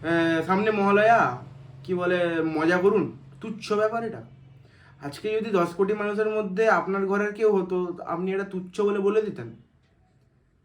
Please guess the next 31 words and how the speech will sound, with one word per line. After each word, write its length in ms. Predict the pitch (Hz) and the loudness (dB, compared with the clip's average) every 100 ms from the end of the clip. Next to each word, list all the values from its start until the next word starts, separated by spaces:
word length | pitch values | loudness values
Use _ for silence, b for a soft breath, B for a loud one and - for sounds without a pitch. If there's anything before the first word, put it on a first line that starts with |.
| _ _ - | _ _ -14
ঠিক 120 | 180 | -10
না? 120 | 165 - - _ _ _ _ _ b b b b | -10 -12 -20 _ _ _ _ _ b b b b
দশ 200 | 143 156 - | -6 -6 -6
কোটি 240 | - 233 294 | -8 0 4
মানুষ 380 | 285 294 294 - | 6 6 4 0
কি, 280 | - 117 101 - _ _ - | -14 -18 -18 -20 _ _ -12
একশো 320 | 147 - 226 | -12 -4 -4
কোটি 200 | 233 285 | -4 -6
মানুষের 360 | 262 262 262 277 | -4 -4 -2 0
মধ্যেও 340 | 277 233 294 | 0 2 2
যদি 260 | 285 285 277 | 2 0 0
একজনের 440 | 269 233 277 277 | -2 -4 -4 -2
এই 100 | 277 | -4
জিনিসটা 400 | 269 277 269 269 | -2 -4 -2 2
হয়, 260 | 220 208 214 B B B | 4 4 0 B B B
তো 60 | 226 | -2
আমাদের 220 | 240 254 | -2 -4
প্রতিবাদ 340 | 254 247 254 | -8 -4 -4
করা 160 | - 262 | 0 0
উচিত, 380 | 269 - 196 151 | 0 -4 -6 -4
নাহলে 320 | 165 202 226 | -2 0 2
এই 260 | 240 240 B B - | 0 -2 B B -8
অপরাধীরা 460 | 180 240 247 269 | -4 -2 -2 -2
তো 100 | 269 | -2
পেয়ে 240 | 277 285 302 | -2 0 0
বসবে। 440 | 277 160 123 113 120 _ _ _ _ _ _ _ _ _ _ _ _ _ _ _ _ _ _ _ _ _ _ _ _ _ _ | 0 -2 -6 -10 -14 _ _ _ _ _ _ _ _ _ _ _ _ _ _ _ _ _ _ _ _ _ _ _ _ _ _
কি 100 | - | 2
প্রমাণ 280 | 302 320 320 | 4 6 6
আছে 160 | 196 165 | 4 2
কালকে 280 | 180 180 208 | 2 2 2
আপনার 560 | 175 208 220 208 B | 2 4 2 2 B